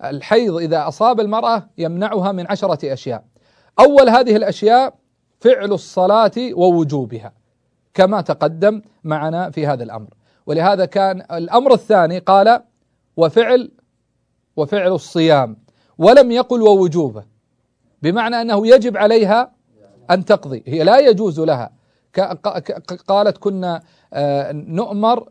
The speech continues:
بقضاء الصوم ولا نؤمر بقضاء الصلاة"، فالصوم يجب على المرأة أن تقضيه. أتاها في رمضان، آه، ستة أيام، فإذا انتهى رمضان يجب عليها أن تقضي هذا الأيام، لكن لا يجب عليها أن تقضي الصلاة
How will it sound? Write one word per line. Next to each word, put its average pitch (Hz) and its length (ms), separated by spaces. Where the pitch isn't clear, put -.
بقضاء 175 600
الصوم 214 640
ولا 175 280
نؤمر 190 320
بقضاء 180 400
الصلاة"، 190 420
فالصوم 226 640
يجب 202 340
على 190 160
المرأة 190 400
أن 175 200
تقضيه. 147 420
أتاها 180 300
في 180 120
رمضان، 165 500
آه، 143 360
ستة 190 420
أيام، 190 440
فإذا 185 260
انتهى 170 260
رمضان 165 360
يجب 165 240
عليها 160 240
أن 147 80
تقضي 147 300
هذا 135 180
الأيام، 139 560
لكن 175 220
لا 247 180
يجب 196 200
عليها 214 420
أن 185 140
تقضي 208 320
الصلاة 220 480